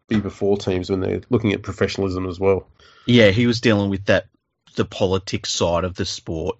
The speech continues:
Speaker 1: Yeah.
Speaker 2: Uh, and sport in general, not just rugby league, obviously.
Speaker 1: That's right.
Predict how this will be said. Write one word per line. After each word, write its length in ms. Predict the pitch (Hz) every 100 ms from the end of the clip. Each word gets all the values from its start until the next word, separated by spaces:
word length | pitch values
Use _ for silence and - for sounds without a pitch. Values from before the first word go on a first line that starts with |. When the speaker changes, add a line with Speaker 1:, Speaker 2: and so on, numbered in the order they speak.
| _ _ _ _ _
Speaker 1:
Yeah. 280 | - 151 104 -
Speaker 2:
Uh, 140 | 120 117
and 160 | 120 107
sport 380 | - 120 113
in 100 | 90
general, 380 | 82 92 95 82
not 180 | 87 92
just 240 | - -
rugby 280 | 87 85 82
league, 300 | 80 87 90
obviously. 640 | - - - - 90 104 - _ _ _ _
Speaker 1:
That's 220 | - -
right. 220 | 104 104